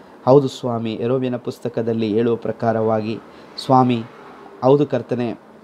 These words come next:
ಅವರೆಲ್ಲರೂ ಕೂಡ ದೇವರೇ ಸ್ವಾಮಿ, ಆ ಒಂದು ಜೀವಜಲವಾಗಿರುವಂಥ ಬೊಗ್ಗೆಯಾದ ನೀರನ್ನು ಮರೆತು ಬಿಟ್ಟು, ನನ್ನನ್ನು ಮರೆತು ಬಿಟ್ಟರು. ಅವರಿಷ್ಟದ ಪ್ರಕಾರವಾಗಿ ಅವರು ತೊಟ್ಟಿಗಳನ್ನು, ಬಿರುಕು ಬಿಟ್ಟ ತೊಟ್ಟಿಗಳನ್ನು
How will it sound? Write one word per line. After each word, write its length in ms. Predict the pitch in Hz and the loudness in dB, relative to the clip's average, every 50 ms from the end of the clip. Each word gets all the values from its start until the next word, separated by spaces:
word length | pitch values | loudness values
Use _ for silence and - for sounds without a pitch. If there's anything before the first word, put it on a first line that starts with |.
| - | -10
ಅವರೆಲ್ಲರೂ 640 | - 120 113 110 117 120 135 151 151 165 165 165 165 147 | -6 -4 -2 -2 0 0 0 -2 -2 -4 -4 -6 -8 -10
ಕೂಡ 260 | - - - 131 123 | -8 -4 -2 0 2
ದೇವರೇ 540 | 117 110 107 113 113 117 117 120 113 107 - - - - - - - - - | 2 2 2 0 2 2 2 0 0 -2 -4 -10 -20 -20 -20 -20 -20 -6 -2
ಸ್ವಾಮಿ, 380 | 135 120 120 120 117 113 107 110 - - - - - - - - | 0 0 2 0 -2 -4 -6 -8 -14 -20 -20 -20 -20 -20 -16 -6
ಆ 180 | - 117 117 117 | -2 0 2 2
ಒಂದು 180 | 117 113 110 | 0 0 -4
ಜೀವಜಲವಾಗಿರುವಂಥ 1160 | 107 - - - 170 175 165 160 135 135 127 127 127 113 120 123 123 117 123 120 120 113 - - | -6 -8 -8 -6 -4 -2 -2 0 0 2 2 2 4 2 2 0 0 -2 -4 -6 -6 -6 -4 -4
ಬೊಗ್ಗೆಯಾದ 640 | 117 107 110 120 120 120 113 123 131 127 123 117 117 | -4 -4 -2 -4 -4 -2 0 2 2 2 2 0 -2
ನೀರನ್ನು 760 | 113 110 110 113 120 127 139 127 127 123 113 113 107 101 - - - - - - 117 110 | -4 -4 -4 -4 -2 0 0 0 0 0 -2 -4 -6 -8 -12 -18 -20 -20 -20 -12 -6 0
ಮರೆತು 320 | 113 120 131 131 - 147 | 0 0 0 0 -4 -6
ಬಿಟ್ಟು, 180 | 123 120 101 110 | -6 -4 -4 -2
ನನ್ನನ್ನು 320 | 117 120 127 127 123 120 | -2 0 0 0 0 -2
ಮರೆತು 380 | 107 110 120 131 143 - - 151 | 0 0 0 0 0 -2 -2 -4
ಬಿಟ್ಟರು. 460 | 147 139 - - 143 131 123 - - - - - - - - - - - - - - | -4 -6 0 2 2 2 2 -4 -8 -16 -20 -20 -20 -20 -20 -20 -20 -20 -20 -10 0
ಅವರಿಷ್ಟದ 680 | - 127 135 131 139 135 - - - 202 180 175 160 160 | 2 4 4 4 2 0 -4 -4 -4 -2 -2 -2 -4 -6
ಪ್ರಕಾರವಾಗಿ 960 | - - 131 - - - 139 139 135 135 131 127 123 117 107 117 120 110 104 - - - - - - - - | -4 -4 -6 -6 -2 2 2 2 4 2 2 2 0 0 0 -2 -4 -4 -6 -10 -18 -20 -20 -20 -20 -12 -6
ಅವರು 360 | 107 113 113 110 110 107 107 | -2 0 0 0 0 -2 -4
ತೊಟ್ಟಿಗಳನ್ನು, 840 | - - 135 139 139 - 156 139 147 131 127 120 117 113 110 101 - | -4 -2 -2 -2 0 0 0 2 2 2 2 2 0 -2 -2 0 0
ಬಿರುಕು 300 | 135 156 208 214 - 196 | 2 2 2 2 0 -4
ಬಿಟ್ಟ 200 | 160 165 139 - | -4 -4 -4 -6
ತೊಟ್ಟಿಗಳನ್ನು 840 | 143 - - 135 123 - 143 127 131 127 127 123 127 123 113 110 - | -6 -4 -4 -6 -4 -2 -2 0 0 0 0 0 0 0 -2 -4 -6